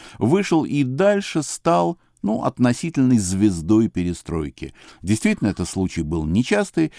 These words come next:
хотя многие сотрудники К Г Б перешли на сторону, э, так сказать, демократии,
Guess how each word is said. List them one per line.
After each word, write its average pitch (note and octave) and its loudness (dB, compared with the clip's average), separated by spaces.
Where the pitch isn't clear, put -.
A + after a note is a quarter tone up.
хотя F#2+ 0
многие E2+ 2
сотрудники E2 -4
К - -10
Г D#2+ -4
Б E3 0
перешли E2 -2
на C#2 -6
сторону, D2 -8
э, D2 -16
так - -16
сказать, - -16
демократии, A#2+ -2